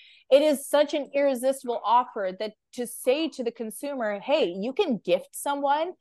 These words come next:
over a thousand dollars." Like, you're literally giving them a gift card that says twelve hundred dollars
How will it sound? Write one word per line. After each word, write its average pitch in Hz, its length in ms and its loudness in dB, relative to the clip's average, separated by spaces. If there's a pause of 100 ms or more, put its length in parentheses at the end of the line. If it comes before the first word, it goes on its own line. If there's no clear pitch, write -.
(520)
over 262 260 8
a 226 140 4 (120)
thousand 285 460 4
dollars." 240 460 4
Like, 220 180 -2
you're 262 100 -4
literally 277 400 0
giving 254 240 -6
them 247 120 -6
a 220 40 -6
gift 254 300 0
card 202 220 -2
that 196 120 -8
says 196 220 -6
twelve 254 400 4
hundred 254 380 -4
dollars 202 560 0